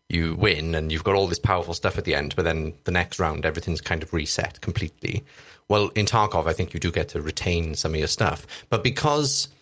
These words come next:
um, that can't go on forever, right? Because it, it wouldn't really make sense to allow people to build up all this wealth,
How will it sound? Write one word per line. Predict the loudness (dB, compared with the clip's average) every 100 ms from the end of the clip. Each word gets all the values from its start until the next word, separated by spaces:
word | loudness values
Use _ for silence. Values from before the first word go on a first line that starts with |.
| _ _ 0
um, | 4 4 4 0 0 -4 _ 0
that | 0 2
can't | 2 2 2
go | 2
on | 2 0
forever, | 2 2 2 0 -2
right? | -2 -2 -2
Because | 0 2 2
it, | 2 2 0 -4 -2
it | 0
wouldn't | 0 0 0
really | 2
make | 2 2
sense | 0 0 -2
to | 0 2
allow | 2 2
people | -2 0 -2
to | 0
build | 0 2 0
up | 2
all | 2
this | 0 0
wealth, | 2 2 -2 -8